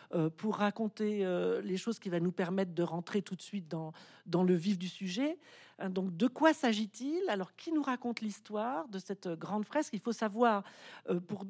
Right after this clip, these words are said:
pour situer un petit peu, euh, cet auteur, qu'il était venu étudier à Paris aussi. Donc, je parle de l'auteur du roman, hein.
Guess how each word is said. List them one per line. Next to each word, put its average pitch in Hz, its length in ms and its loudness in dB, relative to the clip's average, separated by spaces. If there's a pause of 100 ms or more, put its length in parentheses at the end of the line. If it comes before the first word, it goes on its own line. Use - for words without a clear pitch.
(140)
pour - 140 -4
situer 254 400 0
un 214 100 4
petit 208 180 -4
peu, 233 300 0
euh, 175 320 0
cet 202 260 0
auteur, 269 480 4 (440)
qu'il 226 200 -4
était 233 200 -2
venu 262 200 0
étudier 254 360 -4
à 233 100 -2
Paris 233 340 -4
aussi. 233 400 -2 (460)
Donc, 185 180 -2
je 196 80 -2
parle 196 220 0
de 165 100 4
l'auteur 208 460 2
du 151 140 -6
roman, 202 500 2 (100)
hein. 185 200 -6